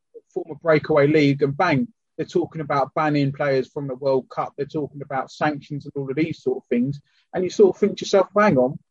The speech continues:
why can't this lot pull the finger out and do the same thing when it comes to racism, you know, sexism, all, all of this kind of stuff?" Um, now, that don't make no sense, does it? And what's also, you know, ironic is that the people which were obviously, you know,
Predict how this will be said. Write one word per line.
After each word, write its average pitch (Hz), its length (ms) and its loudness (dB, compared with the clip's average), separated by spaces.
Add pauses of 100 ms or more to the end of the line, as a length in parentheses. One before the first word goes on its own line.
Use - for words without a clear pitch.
(180)
why 220 240 0
can't 214 220 0
this 208 180 0
lot 170 200 2
pull 202 180 -4
the - 80 -20
finger 156 360 0
out 127 120 0
and 135 100 -12
do 151 100 -6
the 143 80 -8
same 147 260 0
thing 151 220 -6
when 143 100 -2
it 139 120 -10
comes 143 240 -8
to 151 80 -8
racism, 139 840 0
you 139 80 -6
know, 131 180 0 (320)
sexism, 143 760 0
all, 165 200 0
all 180 200 0
of 147 60 -4
this 208 180 0
kind 123 320 -2
of 117 60 -10
stuff?" 127 240 -8 (300)
Um, 135 380 0 (320)
now, 151 100 0
that - 220 0
don't 156 180 2
make 143 200 0
no 135 160 -2
sense, 202 300 -6
does - 180 -8
it? - 200 0 (420)
And 170 340 -4 (100)
what's 220 240 0
also, 226 360 4 (240)
you 151 100 -12
know, 123 160 -12 (100)
ironic 147 520 0
is 139 120 -8
that 147 180 -2 (480)
the - 60 -20 (120)
people 202 260 -4
which 165 240 -8
were 147 300 0
obviously, 143 560 -4
you 156 160 -10
know, 113 200 -8